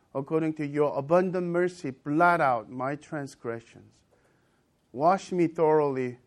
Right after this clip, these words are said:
from my iniquity and cleanse me from my sin." In other words, we cannot skip this part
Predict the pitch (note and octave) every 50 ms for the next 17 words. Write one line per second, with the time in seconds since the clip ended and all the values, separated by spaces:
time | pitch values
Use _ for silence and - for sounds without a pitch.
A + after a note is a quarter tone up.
0 | _ _ _ _ - - C#3 C3+ C3 C#3 C#3 C#3+ D3+ E3 E3+ E3 E3 D#3 D3 C#3+
1 | C#3+ - C#3 B2+ - - B2 A#2+ A#2 - _ _ _ _ _ _ _ _ _ _
2 | _ _ _ _ - C3+ C3 B2+ B2+ - - F3 F3 F3 E3+ E3+ D3+ D#3 C#3+ C3
3 | B2+ B2 A#2 A#2 A#2+ - _ _ _ C#3 C3 A#2+ A#2+ B2 B2 B2+ B2 B2 A#2+ A#2+
4 | A#2+ _ _ _ - - - E3+ E3 D3+ C3 A2+ G#2 G#2+ - _ _ _ _ _
5 | _ _ _ _ _ _ _ _ _ _ _ _ _ _ _ _ _ _ _ _
6 | _ _ _ _ _ _ - F#3 G#3 A3+ A#3+ A#3+ G#3 G#3+ F#3+ E3+ D3+ C#3 C3 B2+
7 | A#2+ - - - D#3 G#3 A#3 A#3 A#3 - - A#3 A#3 A3+ A#3+ B3 B3+ B3 - -
8 | - - - - - - - - - - B3 B3+ B3 - - - G3+ G3 G3 -
9 | - - - F3+ D#3+ D3+ C#3+ B2+ G#2+ F#2+ F#2